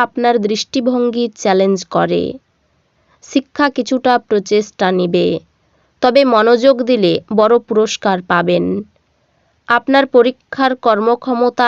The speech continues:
আপনার প্রত্যাশাকে ছাড়িয়ে যাবে, যেহেতু আপনার প্রতিশ্রুতি এবং প্রচেষ্টা চমৎকার ফলাফল আনবে। পাওনা আদায়ের ব্যাপারে একটু বাধার সামনে পড়তে হতে পারে।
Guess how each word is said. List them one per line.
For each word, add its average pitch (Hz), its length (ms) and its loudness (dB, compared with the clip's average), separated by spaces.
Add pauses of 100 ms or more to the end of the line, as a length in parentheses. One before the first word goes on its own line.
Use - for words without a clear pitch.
আপনার 196 360 -2 (140)
প্রত্যাশাকে 226 840 -2 (320)
ছাড়িয়ে 202 440 -2
যাবে, 175 380 -2 (880)
যেহেতু 254 580 0
আপনার 226 420 0
প্রতিশ্রুতি 247 840 -2
এবং 202 220 2 (160)
প্রচেষ্টা 214 680 0 (300)
চমৎকার 240 580 -2 (120)
ফলাফল 196 560 -4 (160)
আনবে। 185 440 -2 (880)
পাওনা 262 400 2 (120)
আদায়ের 226 400 4
ব্যাপারে 214 520 2 (260)
একটু 247 320 0
বাধার 233 460 0
সামনে 262 420 2 (120)
পড়তে 208 420 0
হতে 202 420 -2
পারে। 175 320 0